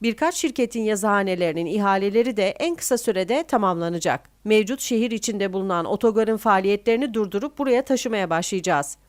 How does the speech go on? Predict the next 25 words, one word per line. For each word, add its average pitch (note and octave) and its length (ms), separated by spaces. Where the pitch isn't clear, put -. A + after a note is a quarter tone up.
Burada A#3 400
taşımacılığın A3+ 720
başlamasıyla G3 760
birlikte E3+ 520
Bodrum G#3+ 340
içerisinde G3+ 540
yoğun G#3 340
olan F#3 300
trafiğin G#3 420
azaltılması G3 800
konusunda F#3+ 580
önemli A3+ 340
katkısı - 480
olacak. E3 400
Eski B3+ 300
yerle G#3+ 460
burayı B3 300
mukayese G#3 500
ettiğimizde G#3 680
Bodrum'a C4+ 400
yakışan C4 520
bir C4 120
otogar B3+ 440
olmuş F3 500
dedi. F3+ 320